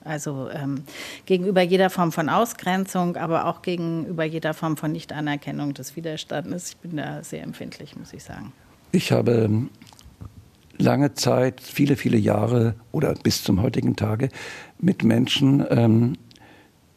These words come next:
Speaker 2: zu tun gehabt, äh, die in der, im kommunistischen Widerstand waren und die in Dachau,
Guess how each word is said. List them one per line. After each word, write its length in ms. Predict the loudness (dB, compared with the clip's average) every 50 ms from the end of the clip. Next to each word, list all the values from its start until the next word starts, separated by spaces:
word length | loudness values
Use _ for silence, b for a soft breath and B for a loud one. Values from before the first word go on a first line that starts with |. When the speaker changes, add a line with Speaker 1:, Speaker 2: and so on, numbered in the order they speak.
| -4
Speaker 2:
zu 120 | 0 0 0
tun 260 | 2 4 4 4 4
gehabt, 600 | 4 4 2 2 0 0 -2 -4 -10 -14 -2 2
äh, 180 | 4 4 4 2 0 -6 -16 _ _ _ _ _ _ -14 -6 0
die 320 | 2 4 6 6 4 2 0 -8 -18 -20 _ _ _ _ _ _ _ _ _ 0
in 120 | 2 4
der, 280 | 6 6 4 2 0 -2 -6 -14 _ _ _
im 160 | 0 2 2
kommunistischen 640 | 4 6 6 6 6 4 2 0 -2 2 2 2 2
Widerstand 560 | 4 2 0 -2 -2 -6 -8 -8 -8 -8 -6
waren 380 | -8 -6 -6 -6 -6 -8 -6 -4
und 180 | -4 -2 0
die 100 | 2 2
in 240 | 2 2 0 0 -2
Dachau, 460 | -4 -4 -4 -4 -4 -4 -4 -6 -8